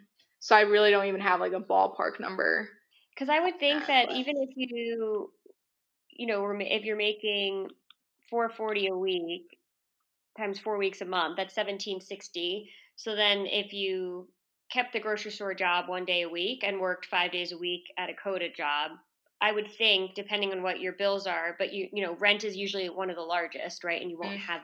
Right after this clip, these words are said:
Speaker 2: that. And that, whatever you were gonna be spending on rent, what, a thousand dollars could go right to student loans. And if you could put more towards it by, you know, work, 'cause if you're working all the time, you'll be spending less money.
Speaker 1: Yes.
Speaker 2: Right? So if you could ideally put, like, fifteen hundred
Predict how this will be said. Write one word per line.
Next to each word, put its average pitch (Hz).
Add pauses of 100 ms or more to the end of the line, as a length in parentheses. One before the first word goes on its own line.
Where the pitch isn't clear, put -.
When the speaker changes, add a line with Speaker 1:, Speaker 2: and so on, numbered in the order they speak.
Speaker 2:
that. 175
And 185 (220)
that, 175 (340)
whatever 202
you 196
were 190
gonna 185
be 180
spending 180
on 165
rent, 170
what, 170 (100)
a 175
thousand 170
dollars 170
could 170
go 170
right 170
to -
student 165
loans. 170 (340)
And 175
if 160
you 185
could 196
put -
more 220
towards 165
it 180
by, 180 (160)
you 175
know, 180
work, 180 (120)
'cause 214
if 208
you're 233
working 262
all 208
the 196
time, 190
you'll 180
be 170
spending 180
less 156
money. 147 (320)
Speaker 1:
Yes. - (180)
Speaker 2:
Right? 190
So 208
if 196
you 208
could 190 (600)
ideally 196
put, 185
like, 185
fifteen 196
hundred 190